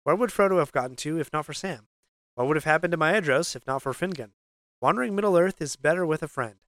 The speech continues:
Share this episode with someone you know and leave a rating and review. That helps more Wanderers to find the show,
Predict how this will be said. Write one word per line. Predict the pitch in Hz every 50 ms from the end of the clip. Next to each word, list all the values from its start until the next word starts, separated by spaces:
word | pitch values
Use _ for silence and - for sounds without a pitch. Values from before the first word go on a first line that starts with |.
| _ _ _ _ _ _ _
Share | - - 180 196 220
this | 233 247 - -
episode | 208 202 190 - 190 190 208
with | 185 143
someone | - - 170 180 208 220
you | 233 226
know | 165 127 120 135 156 - _ _ _ _ _
and | - 120 131
leave | 156 202 208
a | 220
rating | 185 151 147 147 165 160
and | 151 147
review. | 151 151 151 165 180 139 117 - _ _ _ _ _ _ _ _ -
That | - 220
helps | 208 226 208 185 - -
more | 180 208 240 233
Wanderers | 170 151 156 170 165 165 165 165 170 -
to | - -
find | - 151 165 208
the | 214
show, | - - 131 117 113 120 -